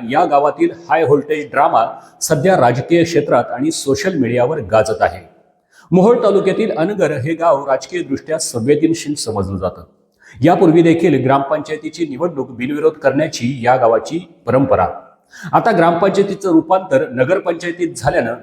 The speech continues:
ती सुद्धा बिनविरोध करण्याचा निर्णय अनगरकरांनी घेतलेला.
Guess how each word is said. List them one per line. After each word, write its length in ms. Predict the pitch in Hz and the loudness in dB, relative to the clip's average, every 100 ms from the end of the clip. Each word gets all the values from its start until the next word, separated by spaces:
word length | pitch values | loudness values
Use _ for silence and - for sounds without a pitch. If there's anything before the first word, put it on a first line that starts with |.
| - | -14
ती 80 | 180 | -14
सुद्धा 300 | - 135 - | -6 0 2
बिनविरोध 400 | 127 127 165 143 | 2 0 2 2
करण्याचा 460 | - 131 135 135 | 2 2 2 0
निर्णय 380 | 127 139 175 117 - - _ | 0 0 -2 -4 -8 -20 _
अनगरकरांनी 640 | 143 175 214 208 185 165 165 | 2 4 4 4 4 4 4
घेतलेला. 460 | 120 - 110 98 | 2 0 -2 -2